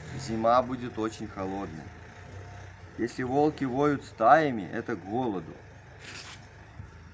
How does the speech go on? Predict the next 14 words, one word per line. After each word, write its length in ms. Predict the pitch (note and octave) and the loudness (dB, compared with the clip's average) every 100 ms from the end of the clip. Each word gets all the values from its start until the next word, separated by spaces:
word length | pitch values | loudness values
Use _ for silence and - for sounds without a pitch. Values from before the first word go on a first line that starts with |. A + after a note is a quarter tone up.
| - - - - - - - - - - - - - - - - - - - | -20 -20 -18 -18 -20 -20 -20 -20 -18 -20 -18 -18 -18 -20 -18 -18 -18 -20 -10
Если 260 | G2 A2 G#2+ | -8 -6 -6
восходящее 680 | G#2+ A2+ A2 A2+ A2 A#2 | -6 -4 -2 0 -2 -6
солнце 380 | G#2+ A#2 G#2+ G#2+ | -4 -4 -4 -6
очень 280 | A#2 - F2 | -10 -10 -8
яркое, 460 | F#2+ C3+ C#3+ A#2 G2 | 4 6 4 0 -8
окружающие 540 | G#2+ G#2+ C3 C3 - | -6 -2 -2 -2 -2
его 180 | A2 A2 | -2 0
облака 380 | G#2 A#2 B2 A2 | 0 -2 0 -2
покраснели 840 | F#2+ F#2 F#2+ - - D#3 D3 B2+ | -2 -8 -8 -8 -2 0 2 -2
или 240 | G2+ A2+ | -4 -4
почернели, 760 | A2 A2 - A2+ G#2 A#2 G#2+ F#2 - | -2 -4 -6 -6 -4 -4 -4 -8 -6
это 300 | A2+ C#3+ D#3 | -4 -4 -6
к 100 | C3+ | -4
непогоде 760 | G#2 F#2 F2 E2+ A2 A#2 A2+ | -8 -6 -8 -2 -2 -2 -6